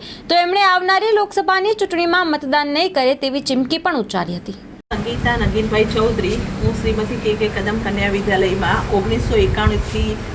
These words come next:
Speaker 2: જોબ કરું છું અને છેલ્લા પાંચ વર્ષથી કે કે કદમમાં આચાર્ય તરીકે ભૂમિકા ભજવું છું. હવે લાસ્ટ મારું, અ, એકત્રીસ પાંચ બે હજાર ચોવીસના દિન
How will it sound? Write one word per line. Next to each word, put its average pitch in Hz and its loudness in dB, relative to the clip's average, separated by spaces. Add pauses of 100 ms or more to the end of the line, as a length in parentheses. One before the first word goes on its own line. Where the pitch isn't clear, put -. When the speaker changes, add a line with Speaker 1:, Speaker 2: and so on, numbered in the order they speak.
(120)
Speaker 2:
જોબ 202 2
કરું 226 -2
છું 254 -2 (300)
અને 220 -2
છેલ્લા 226 2
પાંચ 220 2
વર્ષથી 226 -2 (120)
કે 220 2
કે 233 -6
કદમમાં 214 4
આચાર્ય 214 2
તરીકે 208 0
ભૂમિકા 190 2
ભજવું 170 0
છું. - -4 (260)
હવે 220 0 (360)
લાસ્ટ 226 2
મારું, 226 0
અ, 190 6
એકત્રીસ 262 2 (120)
પાંચ 208 4 (300)
બે 214 6
હજાર 214 0
ચોવીસના 208 -2
દિન 214 0